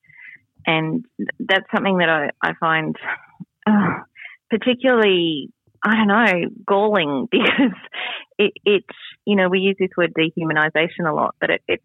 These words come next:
feels very much like it's not just the act itself or, or the behaviour itself that, that can make a woman or girl feel dehumanised, but it's, it's the fact that she's not even the point. It's not even about hurting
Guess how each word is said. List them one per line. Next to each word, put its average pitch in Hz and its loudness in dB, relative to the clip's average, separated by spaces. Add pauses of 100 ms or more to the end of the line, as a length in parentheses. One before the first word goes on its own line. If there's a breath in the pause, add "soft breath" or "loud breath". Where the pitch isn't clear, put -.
feels 202 2
very 170 2
much 156 0 (120)
like 160 0
it's - -16 (120)
not 175 0 (160)
just 170 0 (120)
the 143 -2
act 160 -4
itself 156 0 (840 soft breath)
or, 170 2
or 165 2
the 165 -4
behaviour 165 0
itself 165 -2 (100)
that, - -2 (300)
that - 0 (200)
can 180 0
make 160 0 (240)
a 180 0
woman 170 0
or 151 0
girl 151 0
feel 160 -2
dehumanised, 160 0 (120)
but 180 0
it's, - -2 (360)
it's - -6
the 202 -4
fact 208 -2
that 202 2 (420 soft breath)
she's 185 -2
not 170 0
even 160 -2
the 147 -2
point. 196 0 (520)
It's 175 -8
not 180 0
even 175 -2
about 147 0 (260)
hurting 185 -2